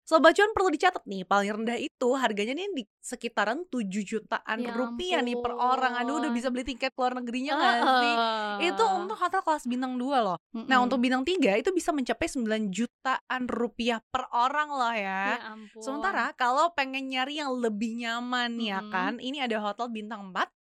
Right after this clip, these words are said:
Speaker 1: yang dipatok mulai dari sebelas jutaan rupiah sampai dengan tiga belas jutaan rupiah nih per orangnya.
Speaker 2: Ya ampun,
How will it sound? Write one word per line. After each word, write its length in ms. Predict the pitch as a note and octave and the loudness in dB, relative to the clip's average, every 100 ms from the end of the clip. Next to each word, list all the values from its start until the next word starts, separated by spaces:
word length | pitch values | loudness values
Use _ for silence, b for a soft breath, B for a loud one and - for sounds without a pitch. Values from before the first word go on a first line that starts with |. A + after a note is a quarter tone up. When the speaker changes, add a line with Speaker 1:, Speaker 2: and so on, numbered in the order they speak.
| _ | _
Speaker 1:
yang 240 | C4+ F#4 | -8 -6
dipatok 480 | F4+ E4 D4 C#4+ D#4+ | -6 -6 -8 -8 -10
mulai 320 | C4 B3+ B3+ | -8 -6 -6
dari 160 | B3 C#4 | -6 -10
sebelas 400 | - G#3 A3 B3 | -10 -8 -6 -6
jutaan 240 | A3 A3 | -8 -10
rupiah 320 | G3+ G3 D#4+ | -10 -10 -10
sampai 400 | C#4 A#3+ A#3+ C#4+ | -8 -8 -6 -8
dengan 320 | C#4 B3 D4 C4 | -8 -8 -12 -12
tiga 400 | D#4+ C#4 C4+ C4 | -10 -8 -4 -4
belas 320 | A3 C4 B3+ | -4 -6 -6
jutaan 320 | A3 B3 A3+ | -8 -6 -6
rupiah 480 | A#3 B3+ - E4+ E4+ | -6 -10 -8 -6 -6
nih 160 | B3+ G#3+ | -8 -10
per 220 | - D4+ - _ - | -6 -6 -8 _ -8
orangnya. 960 | C4 C4+ B3+ B3 A#3 A#3 A#3 A3+ C4 A#3+ | -6 -4 -6 -8 -4 -2 -2 -4 -4 -2
Speaker 2:
Ya 160 | B3 | 0
ampun, 160 | B3+ | 0